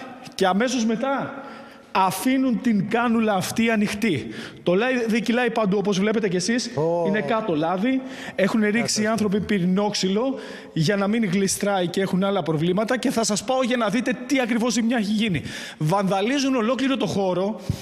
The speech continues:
Speaker 1: τα πάντα σε ό,τι έχει να κάνει με τα μηχανήματα. Και κοιτάξτε να δείτε που φτάνει το λάδι μέχρι την επόμενη μέρα το πρωί. Έχει φτάσει κοντά στα διακόσα,
Speaker 2: Ω.
Speaker 1: τρακόσα μέτρα σε αυτόν εδώ το δρόμο,
Speaker 2: Τι λες τώρα;
Speaker 1: παντού κάτω,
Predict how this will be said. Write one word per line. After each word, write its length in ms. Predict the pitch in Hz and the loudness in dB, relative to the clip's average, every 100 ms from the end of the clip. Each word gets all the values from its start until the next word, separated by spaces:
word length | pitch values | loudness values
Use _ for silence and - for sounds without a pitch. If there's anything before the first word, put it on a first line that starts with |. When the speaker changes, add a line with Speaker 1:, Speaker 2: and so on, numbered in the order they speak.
| - - | -10 -4
Speaker 1:
τα 140 | 180 | -2
πάντα 300 | 185 262 220 | 0 0 0
σε 120 | 214 214 | 0 0
ό,τι 100 | 202 | 0
έχει 140 | 196 | 0
να 100 | 185 | 0
κάνει 180 | 190 202 | 0 0
με 100 | 190 | 0
τα 120 | 196 | 0
μηχανήματα. 800 | 180 - 160 160 170 170 233 240 - - - | 0 0 0 0 0 0 -2 -4 -8 -14 -12
Και 160 | - 202 | -2 0
κοιτάξτε 460 | 202 160 254 254 | 2 0 0 0
να 140 | 285 226 | 0 0
δείτε 220 | 233 247 | 0 0
που 120 | 233 | 0
φτάνει 380 | 220 - 269 254 | -2 0 0 0
το 140 | 208 | 0
λάδι 420 | 180 190 208 254 262 - - - | 0 0 0 -2 -4 -6 -10 0
μέχρι 420 | 180 233 254 262 | 2 2 2 -2
την 240 | 262 240 | -2 2
επόμενη 420 | 220 - 294 240 | 2 2 0 2
μέρα 340 | 214 262 254 247 | 2 0 0 -2
το 100 | 247 | -2
πρωί. 420 | 214 233 208 135 - - - - - - - - - | 0 0 0 -4 -8 -12 -16 -20 -20 -18 -14 -14 -2
Έχει 320 | 202 220 247 | 0 2 0
φτάσει 500 | - 247 262 240 226 | -2 -2 0 0 -2
κοντά 500 | 180 208 254 214 139 - - - - - - - | -2 0 0 -2 -4 -10 -20 -20 -20 -20 -20 -10
στα 300 | - - 214 | -6 -2 0
διακόσα, 540 | 175 196 226 262 233 | 2 2 2 0 0
Speaker 2:
Ω. 40 | 247 | 0
Speaker 1:
τρακόσα 500 | 208 196 254 240 226 | 0 0 0 0 2
μέτρα 380 | 202 262 240 208 | 2 2 0 0
σε 140 | 214 | 0
αυτόν 320 | 196 - 254 | 0 0 0
εδώ 180 | 226 240 | 2 0
το 120 | 208 | 0
δρόμο, 480 | 165 180 190 196 254 | 0 0 2 2 0
Speaker 2:
Τι 240 | 156 165 147 | -2 -4 -2
λες 260 | 131 107 | -4 -4
τώρα; 200 | - 214 | 0 0
Speaker 1:
παντού 280 | 190 190 277 | 2 0 0
κάτω, 460 | 269 202 202 262 | 0 -2 0 -2